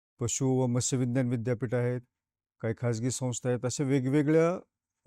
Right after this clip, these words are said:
एजन्सीज ह्या स-, संशोधनावर काम करतात.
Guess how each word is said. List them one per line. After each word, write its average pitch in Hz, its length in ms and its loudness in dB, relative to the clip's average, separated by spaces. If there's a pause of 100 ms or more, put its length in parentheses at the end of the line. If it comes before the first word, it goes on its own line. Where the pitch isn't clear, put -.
एजन्सीज 135 580 2
ह्या 139 200 -2 (320)
स-, 123 380 -2
संशोधनावर 123 720 -2
काम 113 200 0
करतात. 113 360 -4